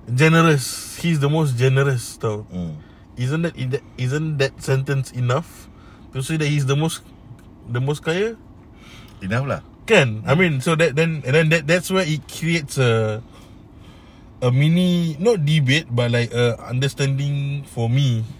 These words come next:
Speaker 2: Hmm.
Speaker 1: Uh, like, uh, uh,
Speaker 2: Eh, jap, jap, aku nak, aku nak intrude, aku nak intrude sikit.
Speaker 1: Ah, boleh, boleh, boleh, boleh, boleh.
Speaker 2: Because, uh, initially, eh, aku, aku thought that, uh, this, what the terms of kekayaan
Speaker 1: Hmm.
Speaker 2: means, uh, for, like, normal among people like us,
Speaker 1: Ah,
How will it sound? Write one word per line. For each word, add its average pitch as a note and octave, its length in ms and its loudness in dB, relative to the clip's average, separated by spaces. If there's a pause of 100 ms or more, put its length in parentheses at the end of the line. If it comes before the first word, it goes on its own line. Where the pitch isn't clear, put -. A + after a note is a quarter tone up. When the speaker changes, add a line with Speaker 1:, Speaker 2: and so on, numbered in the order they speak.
(140)
Speaker 2:
Hmm. D#2+ 540 -8 (480)
Speaker 1:
Uh, G#2+ 320 -2
like, G#2+ 320 -4
uh, G#2+ 480 -4
uh, A2 160 -6
Speaker 2:
Eh, G2+ 80 -2
jap, A2 160 -2
jap, G2+ 160 0
aku A2+ 80 -4
nak, G#2+ 80 -6
aku - 160 -10
nak F2+ 80 -6
intrude, G2 400 -6
aku - 80 -16
nak G2 160 -10
intrude F#2 240 -10
sikit. - 80 -18
Speaker 1:
Ah, B2+ 160 6
boleh, C#3+ 160 2
boleh, D3+ 240 2
boleh, C#3+ 160 2
boleh, C3 160 -2
boleh. A2 160 -4 (160)
Speaker 2:
Because, A2+ 320 -2
uh, F#2 240 -2
initially, G#2+ 480 -2
eh, G2 80 -2
aku, G2 320 -6
aku G#2 400 -4
thought A#2+ 160 -2 (160)
that, E2 80 -4 (160)
uh, E2 160 -6
this, G2+ 400 -4
what F2 240 -4
the F2 80 -6
terms F#2 320 -6
of - 160 -6
kekayaan F2 640 -6
Speaker 1:
Hmm. D#3+ 160 4
Speaker 2:
means, G#2+ 320 -2 (160)
uh, D#2 400 -4
for, D#2 160 -4
like, D2+ 160 -4 (480)
normal F2 400 -2
among F2+ 240 -2
people E2+ 320 -8
like D#2 240 -4
us, E2 240 -4
Speaker 1:
Ah, B2+ 80 -2